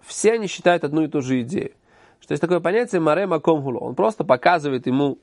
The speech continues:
место, как это можно сделать. Имеется в виду, он мо-, показывает ему некий, один из вариантов, не более того. То есть здесь он,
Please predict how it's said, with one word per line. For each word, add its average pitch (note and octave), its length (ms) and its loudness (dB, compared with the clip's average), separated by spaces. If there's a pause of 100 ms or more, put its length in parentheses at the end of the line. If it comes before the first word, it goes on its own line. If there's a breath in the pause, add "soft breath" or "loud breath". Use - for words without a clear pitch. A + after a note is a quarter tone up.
(120)
место, D3+ 440 0
как G#2+ 180 -2
это G#2+ 140 -4
можно C3 220 0
сделать. C4 240 -2
Имеется G3+ 240 -2
в - 20 -4
виду, A3+ 120 4
он G3+ 80 -4
мо-, F#3+ 120 -2
показывает F3+ 380 2
ему E3+ 160 2
некий, E3+ 420 0 (300 loud breath)
один D#3 280 4
из E3+ 120 2
вариантов, C#3+ 420 -2
не A#2 120 2
более C#3 280 2
того. A2+ 240 -4 (2000 loud breath)
То - 80 2
есть A2 200 -2
здесь C3 580 2
он, B2 260 -2